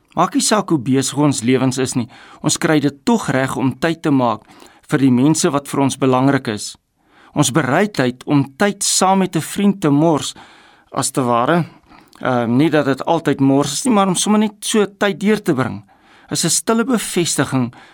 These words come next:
van hoe belangrik hulle in ons lewens is. Basil Pennington het in sy boek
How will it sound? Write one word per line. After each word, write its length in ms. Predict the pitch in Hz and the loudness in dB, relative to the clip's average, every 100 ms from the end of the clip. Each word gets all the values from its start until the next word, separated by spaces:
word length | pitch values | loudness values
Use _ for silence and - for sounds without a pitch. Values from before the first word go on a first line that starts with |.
| _ | _
van 200 | - 139 | 0 2
hoe 160 | 147 147 | 4 4
belangrik 540 | 160 127 123 139 139 | 2 2 2 0 0
hulle 200 | 120 120 | -2 0
in 100 | 120 | -2
ons 200 | 117 - | -2 -4
lewens 380 | 120 113 113 - | -4 -4 -4 -8
is. 280 | 95 - - _ _ _ _ _ _ _ _ _ - | -12 -16 -20 _ _ _ _ _ _ _ _ _ -6
Basil 320 | 143 160 180 | -4 0 0
Pennington 600 | 170 185 196 190 196 143 | 2 2 4 2 2 0
het 160 | 135 139 | 0 0
in 80 | 143 | 0
sy 180 | 147 | 0
boek 300 | 120 151 - | 2 0 0